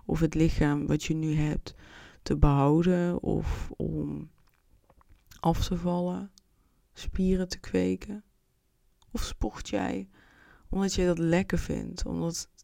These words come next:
omdat het je mentaal sterker maakt? En sport je ook om gezonder te worden of gezond te blijven? Hè, dat is, eh, even kan je deze vragen,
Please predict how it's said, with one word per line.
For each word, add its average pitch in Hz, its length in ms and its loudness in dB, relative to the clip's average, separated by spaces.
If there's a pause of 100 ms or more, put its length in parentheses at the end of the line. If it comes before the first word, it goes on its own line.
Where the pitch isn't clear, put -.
(120)
omdat 170 240 -2
het 175 200 2
je 165 120 2
mentaal 165 760 6
sterker - 640 4
maakt? - 540 -8 (680)
En 180 160 -4
sport - 400 4
je 175 200 0
ook 185 300 2
om 170 180 -6
gezonder 180 680 -2
te - 120 -2
worden 175 520 6
of 160 320 4
gezond 170 600 -2 (360)
te - 160 -8
blijven? 165 760 -2 (1200)
Hè, 185 80 2
dat 185 100 2
is, - 160 -6
eh, 185 240 4
even 190 360 4
kan 185 180 0
je 175 300 0
deze 175 280 4
vragen, 190 760 0